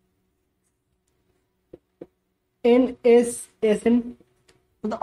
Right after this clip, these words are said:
opposite, একটা অপরটার opposite, তাহলে এটা কোন দিকে হচ্ছে?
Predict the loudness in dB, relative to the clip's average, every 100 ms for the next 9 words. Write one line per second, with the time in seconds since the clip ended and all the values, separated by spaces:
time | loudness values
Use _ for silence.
0 | 0 2 0 0 -2 -4 -4 -2 -2 -2
1 | -2 -6 -2 0 0 -2 -4 -6 -10 _
2 | _ _ _ _ _ _ _ _ _ _
3 | -2 0 2 2 2 2 2 0 0